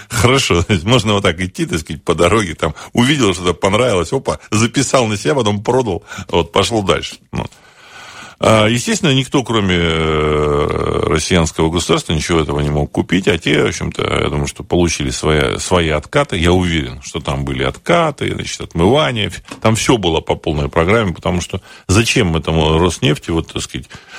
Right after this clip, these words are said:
э, покупать вот, в-, вот эту компанию? Ну,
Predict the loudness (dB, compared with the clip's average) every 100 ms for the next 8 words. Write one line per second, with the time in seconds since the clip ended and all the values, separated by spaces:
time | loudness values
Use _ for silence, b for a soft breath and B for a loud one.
0 | B -4 2 2 2 0 0 0 2 0
1 | 0 -6 -8 _ -14 -10 -10 -10 -6 -2
2 | 2 2 2 2 2 2 0 -2 -10 -20
3 | _ _ _ _ _ -2 -2